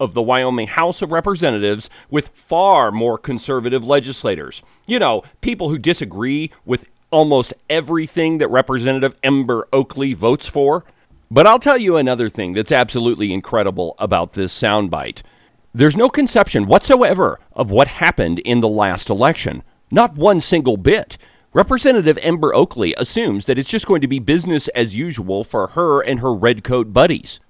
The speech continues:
In the next few episodes, I'm going to show you how the Wyoming House of Representatives, and the Wyoming Senate for that matter, have changed dramatically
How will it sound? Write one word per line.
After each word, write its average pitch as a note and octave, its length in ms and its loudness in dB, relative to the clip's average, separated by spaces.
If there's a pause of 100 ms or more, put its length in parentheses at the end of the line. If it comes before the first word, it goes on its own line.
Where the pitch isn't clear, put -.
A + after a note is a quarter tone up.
(400)
In F#3+ 120 4
the A3+ 60 4
next C4 240 0
few E3 220 -2
episodes, F2+ 580 -2
I'm E3 140 -2
going G#3 220 2
to A2+ 80 -4
show A2+ 320 0
you D#2+ 300 -6
how G#2+ 200 -2
the G#2 100 -2
Wyoming G#2+ 460 2
House G#2+ 280 -4
of F#2 100 -4
Representatives, F#2 800 0
and C#3 280 -6
the G2 80 -4
Wyoming F#2 380 0
Senate C#3 340 -4
for E2+ 120 -12
that G#2 240 -2
matter, E2+ 340 -4 (280)
have C#3+ 200 0
changed B2+ 640 -4
dramatically G#2+ 1040 -2